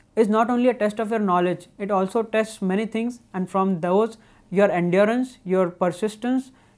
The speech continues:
your, uh, patience, they are very, very, very important।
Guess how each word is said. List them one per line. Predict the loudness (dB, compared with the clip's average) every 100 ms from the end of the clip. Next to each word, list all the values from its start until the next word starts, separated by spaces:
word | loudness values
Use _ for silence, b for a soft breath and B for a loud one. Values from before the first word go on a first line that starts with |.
| -2
your, | 2 4 2 -2 -8
uh, | -4 -2 0 -2 2
patience, | 2 2 0 -2 -4 -14 -8
they | 0
are | 2 2
very, | 0 0 0
very, | 0 -2 -2
very | -2 -2
important। | -4 -6 -6 -10